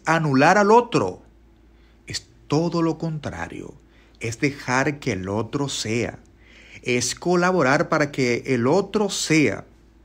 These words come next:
Cuando el Padre está actuando, ahí está el Hijo y también está el Espíritu Santo, cuando hablamos de la Santísima Trinidad. La unidad de Dios está fundamentada en el amor. Porque, mis hermanos,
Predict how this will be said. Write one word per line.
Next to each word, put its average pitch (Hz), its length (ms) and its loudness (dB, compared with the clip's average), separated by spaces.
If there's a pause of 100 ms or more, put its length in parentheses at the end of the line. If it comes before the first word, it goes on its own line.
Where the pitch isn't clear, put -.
(840)
Cuando 95 260 -10
el 95 120 -6
Padre 127 600 -2 (800)
está 135 300 -2
actuando, 110 680 -4
ahí 98 220 -8
está 123 240 -4
el 143 100 0
Hijo - 420 -6
y 123 100 -10
también 113 320 -6
está 117 200 -4
el 107 80 0
Espíritu 107 340 -4
Santo, 170 380 -2
cuando 101 160 -4
hablamos 107 360 -2
de 113 60 -2
la 110 60 -2
Santísima 107 540 -8
Trinidad. 117 500 -4 (960)
La 151 300 4
unidad 160 440 2
de 247 100 4
Dios 131 380 2
está 175 320 -2
fundamentada 180 1200 -4 (260)
en 110 220 -6
el 120 120 -6
amor. 90 360 -10 (840)
Porque, 107 360 -8
mis 101 180 -10
hermanos, 113 540 -8